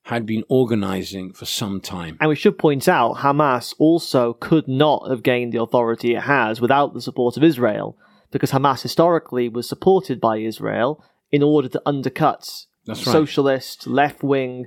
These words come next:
Speaker 2: Palestinian resistance groups.
Speaker 1: That's right. You see, this is in line with the general policy of imperialism. When you had, um, the P L O in the leadership of the Palestinian movement, um, the,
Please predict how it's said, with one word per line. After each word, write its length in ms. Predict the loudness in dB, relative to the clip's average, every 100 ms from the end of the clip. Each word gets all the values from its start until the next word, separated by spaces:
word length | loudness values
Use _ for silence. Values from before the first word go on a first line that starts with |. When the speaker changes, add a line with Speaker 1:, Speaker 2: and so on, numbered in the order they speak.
| 0
Speaker 2:
Palestinian 680 | 0 0 0 -2 0 -4 -2
resistance 440 | -4 -4 -10 -10
groups. 480 | -4 -4 -4 -12 -10
Speaker 1:
That's 220 | -10 -4
right. 200 | -4 -4 _ _ _
You 60 | -6
see, 160 | -4
this 140 | -2 2
is 100 | 2
in 80 | 4
line 320 | 4 2 2
with 100 | -2
the 60 |
general 360 | 0 0 2 -2
policy 440 | 0 0 0 -2
of 80 | 0
imperialism. 720 | -2 0 -2 0 -4 -6 -12 -8
When 540 | 0 2 4 2 -2 -8 _ _
you 240 | -6 -4 -4
had, 640 | -2 0 0 -2 -8 -20 _ _ _ _ _ _ _ _
um, 560 | -6 -4 -4 -6 -8 -10
the 100 | -12
P 220 | -2 0
L 140 | 2
O 320 | 2 0 -4 _ _ _ _ _ -8
in 140 | -6
the 80 | -2
leadership 480 | -2 -4 -6 -10 -12
of 60 |
the 60 | -10
Palestinian 560 | -8 -10 -10 -10 -6
movement, 540 | -4 -4 -6 -14 -16 -20 _ _ _ _ _ -10
um, 600 | -6 -4 -4 -6 -8 -12 _ _
the, 580 | -12 -4 -2 -2 -6